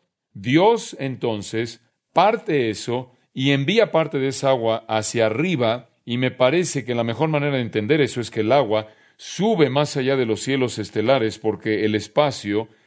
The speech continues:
entre el agua de arriba y el agua de abajo es llamada expansión o espacio, es llamada cielo, y es donde la luz está,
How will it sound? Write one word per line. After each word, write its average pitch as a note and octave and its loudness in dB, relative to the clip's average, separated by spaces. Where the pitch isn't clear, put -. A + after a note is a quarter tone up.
entre A#2 -2
el A2+ 4
agua E3+ 4
de C3 2
arriba A2 0
y G#2 -2
el G#2+ 2
agua C3+ 2
de G#2+ 0
abajo A2+ 0
es G2+ -6
llamada G#2 -2
expansión G#2+ -4
o A2 0
espacio, A2 -2
es A#2 -2
llamada A#2+ 0
cielo, D3+ 0
y A#2+ 2
es F3 4
donde F3+ 2
la B2+ 4
luz D#3 0
está, A#2 -2